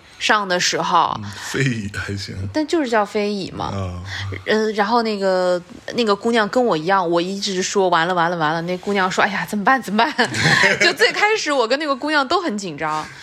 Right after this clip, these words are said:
Speaker 1: 然后一开始，呃，大概头十秒钟吧，
Speaker 2: 嗯。
Speaker 1: 我也叫，她也叫。
Speaker 2: 然后？
Speaker 1: 然后后来她好像适应了，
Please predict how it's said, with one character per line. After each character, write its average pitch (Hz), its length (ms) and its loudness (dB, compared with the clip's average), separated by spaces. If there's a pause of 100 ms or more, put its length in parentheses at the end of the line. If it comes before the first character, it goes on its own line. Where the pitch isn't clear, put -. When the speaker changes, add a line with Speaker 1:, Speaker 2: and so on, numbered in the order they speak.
(260)
Speaker 1:
然 226 140 4
后 302 200 2
一 311 140 -2
开 370 320 2
始， 143 400 2 (840)
呃， 214 320 2 (280)
大 294 100 2
概 277 680 0
头 220 340 0
十 - 300 0
秒 269 240 0
钟 196 200 -6
吧， 196 320 -2
Speaker 2:
嗯。 101 220 -10
Speaker 1:
我 214 100 4
也 294 140 2
叫， 208 220 2
她 247 160 2
也 165 80 0
叫。 165 220 0 (920)
Speaker 2:
然 101 100 -8
后？ - 200 -6
Speaker 1:
然 311 100 2
后 415 100 6
后 - 160 2
来 453 160 6
她 494 120 2
好 240 100 2
像 285 120 2
适 - 180 2 (160)
应 247 180 2
了， 175 140 -4